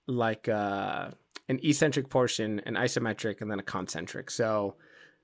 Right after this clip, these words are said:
you are, um, easiest way is to, to think about, like, a squat, right? And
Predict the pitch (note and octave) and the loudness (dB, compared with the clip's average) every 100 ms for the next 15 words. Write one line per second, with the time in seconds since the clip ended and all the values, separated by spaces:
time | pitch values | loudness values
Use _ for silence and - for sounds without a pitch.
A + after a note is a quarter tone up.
0 | _ _ E3 A#2+ A2+ G#2+ G#2+ G#2+ G#2+ A#2 | _ _ -2 2 4 4 2 2 0 -2
1 | - - A2+ G#2 G#2+ G#2+ - - - F3+ | -8 -10 -6 -6 -6 -10 -12 -10 2 4
2 | D#3 - C#3 A#2+ G2+ - F#2 D#2 - B2 | 4 4 4 4 2 0 2 0 -2 0
3 | A#2 G#2 F#2 - G2+ G#2 - - F#2 E2 | 2 2 0 0 -4 -4 -4 -2 -2 -2
4 | - A#2 G#2 - - - - A#2 G#2+ G2+ | -2 -2 -2 -6 -20 -20 -4 0 2 2